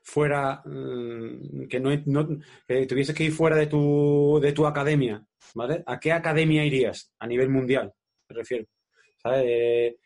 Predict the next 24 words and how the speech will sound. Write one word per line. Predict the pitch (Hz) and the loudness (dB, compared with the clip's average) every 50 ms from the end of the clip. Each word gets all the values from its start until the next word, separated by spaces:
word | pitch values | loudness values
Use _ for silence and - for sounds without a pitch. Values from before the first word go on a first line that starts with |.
| _ _ _ | _ _ _
imagínate | - 113 127 139 139 143 151 | -4 -2 -2 0 2 2 2
que | 151 151 | 2 2
te, | 147 151 147 147 | 2 0 0 0
que, | 147 147 143 143 147 147 143 | 0 0 2 2 2 0 0
que | 143 139 | 0 0
te | 131 139 | 0 0
ofrece | 131 131 - 139 131 - | -2 -2 -2 -4 -2 -2
la | 143 143 | -2 0
oportunidad | 135 135 131 127 - 135 135 135 | 0 -2 -2 -2 -2 0 0 2
de | 135 | 0
irte | 131 - 127 113 | 0 0 -2 -4
fuera | - - 131 156 170 165 156 160 160 160 156 156 | -2 0 2 2 2 2 2 2 2 2 4 4
o | 143 131 127 | 2 2 2
que | - 131 131 127 117 117 - - _ _ - - _ _ | 2 2 2 2 0 -2 -8 -14 _ _ -20 -20 _ _
puedes | - 156 170 175 | 2 2 4 4
ir | 165 170 165 165 165 156 | 4 4 4 4 4 4
a | 151 | 2
cualquier | 156 139 131 127 - 156 165 | 2 0 0 0 0 0 0
academia | 165 165 156 151 139 135 | 2 2 2 2 2 2
del | 135 131 | 2 2
mundo | 139 147 170 185 196 | 2 2 2 2 2
menos | 160 147 135 | 2 0 0
la | 123 120 120 | 0 -2 0
tuya, | 127 127 113 98 | 0 0 -2 -2